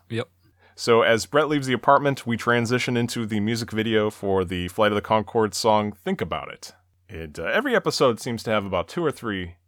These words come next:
Speaker 2: songs. They, they pace 'em out nicely throughout the series. It's about the current state of society, I guess. It deals with many social issues.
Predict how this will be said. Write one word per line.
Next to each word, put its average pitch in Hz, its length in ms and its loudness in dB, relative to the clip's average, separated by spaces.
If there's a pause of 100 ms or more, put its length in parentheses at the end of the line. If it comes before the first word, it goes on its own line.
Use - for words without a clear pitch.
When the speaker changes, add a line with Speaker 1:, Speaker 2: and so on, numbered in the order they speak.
Speaker 2:
songs. 73 600 -6 (520)
They, 95 140 -6
they 95 240 -8
pace 98 280 -6
'em 95 120 -4
out 87 160 -6
nicely 82 520 -8
throughout 87 260 -4
the 78 60 -12
series. 78 520 -10 (340)
It's 147 100 -4
about 247 220 6
the - 80 0
current 180 340 2
state 156 280 -2
of 135 80 -4
society, 143 580 4
I 147 60 4
guess. 151 320 2
It 104 80 -6
deals 123 260 0
with 113 140 -4
many 113 280 0
social 131 480 -2
issues. 131 580 -4